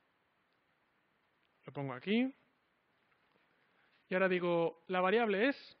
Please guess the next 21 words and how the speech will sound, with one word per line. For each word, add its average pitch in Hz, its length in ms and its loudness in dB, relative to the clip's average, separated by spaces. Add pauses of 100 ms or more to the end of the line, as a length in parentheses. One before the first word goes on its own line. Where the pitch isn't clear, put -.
(280)
Jorge. - 500 -2 (960)
Quiero 220 280 4
ir 269 300 4
a 175 140 -4
sesiones 196 440 2
dos 240 200 0
punto 220 320 2
P 196 160 0
H 180 200 -2
P. 143 220 -4 (1500)
Pincho 214 400 4 (1080)
y 180 80 -2
me 170 100 2
dice, 170 420 -2
"No 180 300 4
sé 190 300 -6
qué 160 100 -8
variable 143 440 -6
es 135 100 -8
mi 147 100 -4
var". 131 240 -6